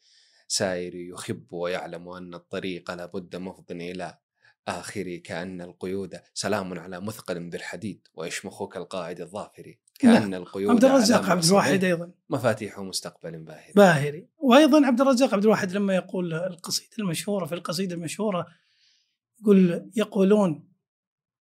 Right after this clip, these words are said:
Speaker 1: "هل بعد المنية حاجة؟"
Speaker 2: بلى.
Speaker 1: "بعدها لا تجوع ولا تعرى."
Speaker 2: "وألا ترى للشر وجها ولا يدا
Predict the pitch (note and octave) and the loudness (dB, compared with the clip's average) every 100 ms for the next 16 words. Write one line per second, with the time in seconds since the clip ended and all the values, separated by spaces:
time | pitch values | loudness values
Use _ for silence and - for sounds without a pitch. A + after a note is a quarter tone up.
0 | - G#2 G2 F2 F2+ F2 E2+ F2 E2+ D#2+ | -8 -6 -6 -8 -12 -14 -14 -14 -16 -18
1 | - - E2 D#2+ D2+ - _ _ _ _ | -20 -20 -20 -20 -20 -20 _ _ _ _
2 | _ _ _ A#3 G3 F3+ D3+ - _ _ | _ _ _ 2 4 4 -2 -12 _ _
3 | _ _ _ _ _ _ _ F#2 F#2 F2+ | _ _ _ _ _ _ _ -10 -10 -12
4 | F#2 F#2 F2+ E2 F2 F2 D#2 C#2+ D#2+ C#3 | -12 -12 -10 -12 -12 -12 -12 -12 -14 -16
5 | - D3 C#3+ - _ _ _ _ _ _ | -16 -18 -18 -20 _ _ _ _ _ _
6 | - F3+ G3+ G3 - G3+ D#3+ C#3 D#3 F3+ | -2 2 4 4 4 0 0 -4 -6 -4
7 | - F3+ F#3 G3 D#3+ D3+ D#3+ F#3+ F3+ F#3 | -4 -2 2 2 0 -2 2 4 4 2
8 | D#3 C3 | -4 -10